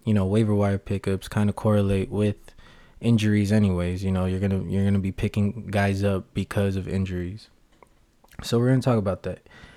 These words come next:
Uh, without wasting any more time, let's get right into running back. So, first one on the list <clears throat> is Devontae Booker. Since Saquon Barkley is likely not to play,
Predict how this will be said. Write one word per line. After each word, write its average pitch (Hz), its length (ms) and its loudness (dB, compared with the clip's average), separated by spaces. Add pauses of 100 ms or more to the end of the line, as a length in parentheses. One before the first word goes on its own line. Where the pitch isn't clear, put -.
(360)
Uh, 107 540 2
without 107 420 -2
wasting 107 360 0
any 107 120 2
more 113 200 2
time, 113 400 -2
let's - 320 -6 (100)
get 101 220 -2
right 101 160 0
into 104 200 -2
running 101 220 0
back. 90 300 -10
So, 101 360 -4 (840)
first 139 380 6
one 117 260 4
on 120 320 0
the 107 60 0
list 107 600 -2 (100)
<clears throat> - 100 -20 (540)
is 123 420 2
Devontae 113 840 -2
Booker. 98 460 -2 (240)
Since 104 320 -2
Saquon 113 560 0
Barkley 104 420 2
is 101 240 0
likely 101 360 0
not 98 320 0
to - 100 -6
play, 107 400 -2